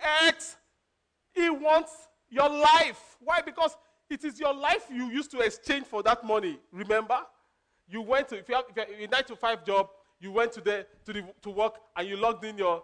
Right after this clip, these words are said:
time, right? And at the end of the month, they gave you what? Money in exchange for your life. So when you hold your money, you are holding your, you see why it's so important to God?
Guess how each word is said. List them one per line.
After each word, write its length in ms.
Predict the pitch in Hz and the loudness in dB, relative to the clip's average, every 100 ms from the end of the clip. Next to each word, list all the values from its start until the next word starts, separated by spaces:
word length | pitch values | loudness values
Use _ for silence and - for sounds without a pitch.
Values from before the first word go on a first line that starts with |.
| _ | _
time, 320 | - 190 202 | -2 0 0
right? 280 | 190 196 226 - _ | 0 0 -2 -10 _
And 120 | 196 208 | -6 -6
at 60 | 208 | -2
the 100 | 220 | -2
end 160 | 247 | 0
of 120 | 226 | -2
the 80 | 202 | -2
month, 220 | 196 220 | -2 -2
they 100 | 214 | -2
gave 180 | 190 240 | -2 -2
you 100 | 226 | -2
what? 300 | 202 214 214 - _ _ _ _ _ | 2 2 2 -8 _ _ _ _ _
Money 500 | 180 220 254 220 190 156 | 0 4 4 2 -8 -10
in 160 | 202 214 | -2 0
exchange 720 | 202 - - 269 254 262 254 - | 0 -4 -8 -2 0 -2 -8 -6
for 140 | 208 | -4
your 340 | 202 190 190 185 _ | 0 0 0 -4 _
life. 560 | 165 202 208 165 - - _ _ _ _ _ _ _ _ _ _ _ _ _ _ _ _ _ | 0 2 2 -2 -14 -20 _ _ _ _ _ _ _ _ _ _ _ _ _ _ _ _ _
So 400 | - 247 220 214 - - | -4 0 0 0 -8 -10
when 140 | 190 | -10
you 100 | 208 - | -8 0
hold 220 | 294 294 | 0 2
your 140 | 226 | 0
money, 380 | 214 220 220 226 196 | 0 -2 -4 -12 -6
you 60 | |
are 100 | 170 - | -6 -2
holding 340 | 220 240 247 | -2 -2 -2
your, 460 | 220 220 220 214 208 _ _ _ _ _ _ _ _ _ _ _ _ _ _ _ _ _ _ - | 2 4 4 0 -4 _ _ _ _ _ _ _ _ _ _ _ _ _ _ _ _ _ _ -14
you 80 | 202 | -6
see 100 | 302 | -2
why 180 | 262 | 0
it's 100 | 233 | 0
so 60 | 262 | -2
important 360 | 247 226 220 220 | -2 2 2 2
to 80 | |
God? 220 | 185 185 | 0 2